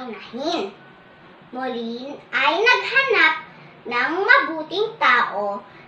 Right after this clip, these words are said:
na maaaring bigyan ng pagkakataong yumaman. O mga bata, alam niyo ba ang aral na napulot niyo sa kwento?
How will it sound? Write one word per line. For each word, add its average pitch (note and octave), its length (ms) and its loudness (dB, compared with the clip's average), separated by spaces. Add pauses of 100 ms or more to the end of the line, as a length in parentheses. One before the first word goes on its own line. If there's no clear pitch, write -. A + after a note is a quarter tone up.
(120)
na D#4 240 2
maaaring G#4 720 4
bigyan A#3 560 -4
ng F4+ 240 -6
pagkakataong G4+ 1300 0
yumaman. G3 640 -6 (1400)
O - 100 6 (220)
mga C4+ 240 0
bata, D4+ 420 2 (800)
alam D4+ 240 4
niyo A#4 240 6
ba C#4+ 320 6
ang G#3+ 240 -4
aral D4 560 2
na F#4+ 320 0
napulot A#3 560 -6 (320)
niyo C#4 160 0 (160)
sa D4 160 -4
kwento? B3+ 400 0